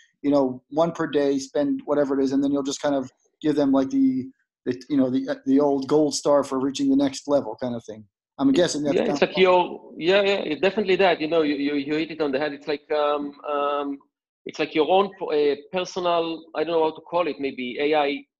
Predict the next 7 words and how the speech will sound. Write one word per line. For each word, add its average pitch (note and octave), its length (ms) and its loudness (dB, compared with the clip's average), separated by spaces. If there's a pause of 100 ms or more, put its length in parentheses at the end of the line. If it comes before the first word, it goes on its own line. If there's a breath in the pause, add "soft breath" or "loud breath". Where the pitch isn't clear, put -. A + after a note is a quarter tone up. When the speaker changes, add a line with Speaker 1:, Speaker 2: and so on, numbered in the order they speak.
(140)
Speaker 2:
um, B2+ 220 -6
Speaker 1:
Right. C3+ 140 -2
Speaker 2:
mentor D#3 340 -2
or C#3 380 -2
teacher F3+ 320 -4
or C#3 220 0
whatever, D3+ 440 0